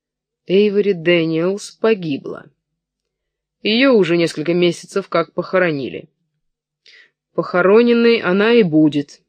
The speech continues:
отныне числится. Высматривая в толпе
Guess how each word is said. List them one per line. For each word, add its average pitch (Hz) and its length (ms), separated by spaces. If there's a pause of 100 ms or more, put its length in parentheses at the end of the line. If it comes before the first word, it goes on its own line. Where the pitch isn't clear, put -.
(160)
отныне 185 560
числится. - 680 (2250)
Высматривая 190 600
в - 80
толпе 196 460